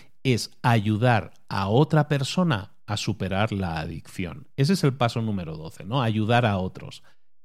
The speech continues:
Eso es lo que hemos estado hablando aquí. En cuanto a líderes, el líder está al servicio de los demás, está al servicio del empleado.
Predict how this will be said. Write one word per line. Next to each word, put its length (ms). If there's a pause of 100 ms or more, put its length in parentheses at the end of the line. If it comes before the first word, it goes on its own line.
(120)
Eso 480
es 360
lo 280
que 80
hemos 220
estado 320
hablando 320
aquí. 340
En 260
cuanto 480
a 60
líderes, 680
el 320
líder 520
está 400
al 160
servicio 1120 (160)
de 80
los 220
demás, 340 (280)
está 280
al 100
servicio 920
del 260
empleado. 680